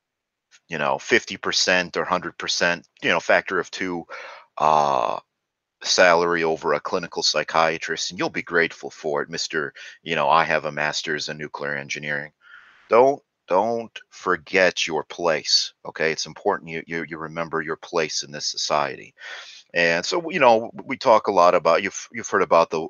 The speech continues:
the amazing, the amazing salary that, uh, engineers command, okay? Uh, our stem majors in general. Um, absolutely amazing salary, you know?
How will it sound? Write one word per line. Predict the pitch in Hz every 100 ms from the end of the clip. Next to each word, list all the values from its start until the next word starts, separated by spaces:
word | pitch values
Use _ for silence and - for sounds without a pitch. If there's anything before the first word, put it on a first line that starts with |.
| 80
the | 87
amazing, | 87 82 92 98 95 92 - 69 71 _ _
the | 82
amazing | 85 85 92 98 90 87
salary | - 80 80 73 67 60 - - - _ _
that, | 76 76 - -
uh, | 73 -
engineers | 95 90 85 80 80 73 -
command, | - 71 69 - - _ _ 71
okay? | 71 73 67 67 _
Uh, | 71
our | 67 65 67
stem | - - 78 73
majors | 71 69 - 69 -
in | 67
general. | 73 69 67 - - - - -
Um, | 78 76 -
absolutely | 110 117 - - 90 85 85 80
amazing | 71 76 73 69 69
salary, | - 67 64 62 - _ -
you | 76
know? | 73